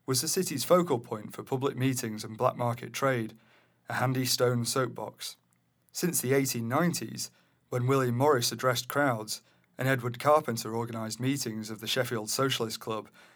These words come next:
and distributed pamphlets at the Jubilee Monolith, which stood on the site of and was replaced by the Victoria Monument in nineteen oh five, the location was a magnet for radicals, roustabouts and ranters.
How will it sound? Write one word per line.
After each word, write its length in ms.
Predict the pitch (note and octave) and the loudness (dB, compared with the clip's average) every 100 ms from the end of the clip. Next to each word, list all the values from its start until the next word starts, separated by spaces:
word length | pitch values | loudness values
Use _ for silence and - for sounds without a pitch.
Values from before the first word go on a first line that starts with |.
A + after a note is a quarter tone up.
| _ | _
and 100 | A#2 | -4
distributed 600 | A#2+ A#2 A2+ A#2 A2 A2 | 0 -2 -2 -6 -6 -6
pamphlets 520 | - C#3+ B2+ A#2+ - | 0 0 0 -4 -6
at 120 | A2+ A#2+ | -8 -10
the 80 | |
Jubilee 440 | A#2 B2+ B2 A2 A2 | -8 -4 -4 -6 -6
Monolith, 600 | A2 C3 A#2+ - - - _ _ _ | -2 0 0 -4 -10 -16 _ _ _
which 180 | A#2+ A#2+ | -6 -4
stood 220 | - A#2+ | -2 -2
on 140 | A2+ | -2
the 40 | A2+ | -2
site 380 | - B2+ C3 G#2+ | 0 2 2 -2
of 240 | G#2+ - _ - - | -6 -14 _ -20 -10
and 80 | A#2+ | -6
was 160 | A#2 | -4
replaced 380 | A2 A2 B2+ A#2+ | -4 0 0 0
by 120 | A#2+ | -2
the 80 | A2 | -4
Victoria 460 | G#2+ A#2 - B2 A2+ | -6 -6 -2 -2 -2
Monument 500 | A2+ A2+ A2 G#2+ G#2+ | -4 -4 -4 -6 -6
in 140 | A2 | -6
nineteen 380 | G#2+ A2 A2 G#2+ | -6 -6 -6 -8
oh 100 | G#2 | -8
five, 540 | G#2+ D3 D#3+ G2+ - - _ _ _ _ | 0 4 4 2 -8 -16 _ _ _ _
the 100 | - | 0
location 540 | C3 B2 C3 B2+ A#2+ A2+ | 2 2 2 0 0 -2
was 120 | A2 | -6
a 80 | A#2 | -2
magnet 400 | A#2+ B2 B2 - | 2 2 0 -6
for 140 | - | -8
radicals, 680 | G#2 B2 B2+ B2+ A#2+ B2 - - _ - | 0 2 2 0 0 0 -4 -12 _ -2
roustabouts 760 | B2+ A#2+ A#2+ A2+ A2+ G#2+ - - _ _ | 2 2 0 -2 -4 -4 -6 -8 _ _
and 200 | A#2 A2+ | -6 -2
ranters. 560 | A#2 A#2+ B2 A2+ G#2 | 0 0 -2 -6 -10